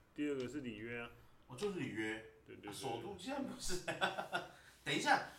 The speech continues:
Speaker 2: 为什么首都不是第一名？等一下，对啊，太奇怪了吧？
Speaker 1: 对，他们首都并不是第一名。
Speaker 2: 对啊，奇怪了。
Speaker 1: 圣保罗也很有名啊。
Speaker 2: 很有名啊。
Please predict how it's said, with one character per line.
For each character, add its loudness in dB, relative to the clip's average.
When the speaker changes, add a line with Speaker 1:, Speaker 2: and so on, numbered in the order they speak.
Speaker 2:
为 0
什 2
么 8
首 6
都 2
不 -2
是 -4
第 0
一 0
名？ 4
等 4
一 4
下， 6
对 0
啊， 0
太 -6
奇 -6
怪 2
了 0
吧？ -2
Speaker 1:
对， 2
他 2
们 0
首 0
都 0
并 -4
不 -8
是 -8
第 -6
一 -6
名。 -10
Speaker 2:
对 -4
啊， 4
奇 -6
怪 6
了。 4
Speaker 1:
圣 2
保 12
罗 6
也 2
很 -2
有 -2
名 -4
啊。 -8
Speaker 2:
很 -8
有 -6
名 -6
啊。 -8